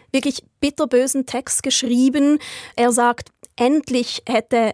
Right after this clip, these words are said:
Europa eigentlich Flüchtlinge gefunden, die ihnen genehm sind. Nämlich, sie haben blaue Augen und weiße Haut. Er sagt, das ist schlicht Rassismus. Wie sehen Sie das?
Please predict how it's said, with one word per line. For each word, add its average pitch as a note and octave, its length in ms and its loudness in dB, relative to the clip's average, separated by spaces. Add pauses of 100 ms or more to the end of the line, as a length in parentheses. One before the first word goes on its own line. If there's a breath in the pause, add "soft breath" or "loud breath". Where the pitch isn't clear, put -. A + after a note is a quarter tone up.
(100)
Europa A#3 600 4
eigentlich A#3 460 0
Flüchtlinge C4 600 0
gefunden, A#3+ 540 0 (220 loud breath)
die A#3+ 60 -2
ihnen A3 280 0
genehm G3+ 440 -2
sind. F#3 360 -4
Nämlich, A3 480 0
sie - 140 -8
haben G3+ 220 -4 (120)
blaue A3+ 360 2
Augen G3+ 440 -2 (220 loud breath)
und G#3+ 260 -2
weiße G3 460 -4
Haut. F#3+ 320 -4 (540 loud breath)
Er C4+ 120 4
sagt, B3 380 -2 (160)
das G#3 180 -4
ist - 260 -6
schlicht - 440 -4 (100)
Rassismus. - 840 -6 (380)
Wie A3+ 120 -4
sehen G3 220 -6
Sie G3+ 100 -10
das? A3+ 360 -12